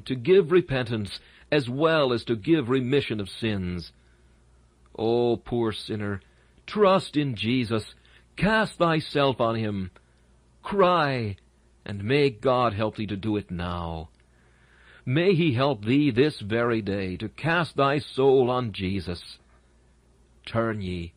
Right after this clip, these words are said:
turn ye. Why will ye die, O house of Israel? Turn unto Jesus, ye wearied souls. Come unto him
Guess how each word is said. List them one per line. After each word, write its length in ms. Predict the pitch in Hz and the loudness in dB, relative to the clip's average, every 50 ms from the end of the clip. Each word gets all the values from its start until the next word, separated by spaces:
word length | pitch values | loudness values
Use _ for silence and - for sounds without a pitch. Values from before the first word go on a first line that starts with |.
| _ _ _ _ _ _ _ _ _ _ _ _ _ - | _ _ _ _ _ _ _ _ _ _ _ _ _ -10
turn 460 | - - 208 214 202 202 208 180 139 | -4 0 2 4 6 6 4 4 2
ye. 360 | 127 117 107 98 92 90 82 _ _ _ _ _ _ _ _ _ _ - | 0 0 0 -2 -2 -4 -6 _ _ _ _ _ _ _ _ _ _ -4
Why 400 | 123 143 202 240 247 247 240 233 | 0 2 4 4 4 4 2 2
will 200 | 185 202 214 190 | 4 2 2 2
ye 120 | 190 214 | 2 -2
die, 600 | 165 123 139 143 165 190 196 185 170 151 135 117 | -2 2 2 4 4 4 0 -2 -2 -4 -4 -2
O 200 | 92 127 147 143 | 2 2 2 2
house 340 | 104 104 117 127 131 110 - | 2 0 0 0 0 -2 -2
of 100 | 117 107 | -4 -2
Israel? 560 | 107 113 101 101 101 104 104 101 101 98 92 _ _ _ _ _ _ _ _ _ _ _ _ _ _ _ _ | -2 -4 -4 -4 -4 -4 -2 -2 -4 -6 -8 _ _ _ _ _ _ _ _ _ _ _ _ _ _ _ _
Turn 340 | - - 170 214 208 196 196 | -8 -2 2 2 4 4 4
unto 240 | 185 175 151 156 151 | 4 2 2 2 0
Jesus, 680 | 127 107 110 123 139 143 143 127 101 107 104 98 - - | 0 0 0 2 4 4 4 4 2 -2 -6 -6 -6 -4
ye 140 | 117 117 123 | -2 -2 -2
wearied 540 | 101 101 110 123 139 135 120 110 107 101 92 | -2 0 0 4 4 4 4 4 0 -2 -4
souls. 600 | - - 110 110 117 117 110 104 101 98 - - _ _ _ _ _ _ _ _ _ _ | -8 -6 -4 -2 -2 -2 -2 -4 -4 -6 -10 -14 _ _ _ _ _ _ _ _ _ _
Come 300 | - - 233 220 202 180 | -2 2 4 4 4 4
unto 240 | 175 170 156 156 139 | 4 2 4 2 2
him 580 | 110 139 139 147 143 135 123 107 98 95 104 | 2 2 2 2 2 0 -2 -4 -6 -8 -10